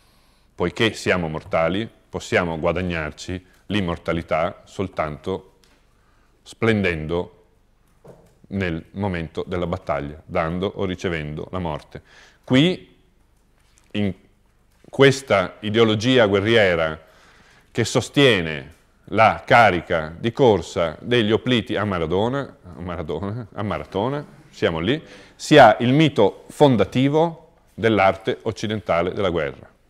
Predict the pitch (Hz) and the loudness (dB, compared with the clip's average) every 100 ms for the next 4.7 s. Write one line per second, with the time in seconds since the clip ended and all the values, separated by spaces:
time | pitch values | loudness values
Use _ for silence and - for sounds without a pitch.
0 | - 87 - _ _ - - _ _ _ | -16 -16 -16 _ _ -20 -20 _ _ _
1 | _ - _ _ - 151 156 143 117 131 | _ -20 _ _ 2 4 4 0 0 2
2 | 104 92 78 - - 104 95 90 90 104 | 2 2 -4 -10 -6 0 2 2 2 0
3 | 95 95 85 - - - 90 95 - 101 | 2 2 0 -2 -16 -12 -8 -8 -6 -8
4 | - 98 85 - 85 82 - | -2 0 0 -2 -4 -4 -4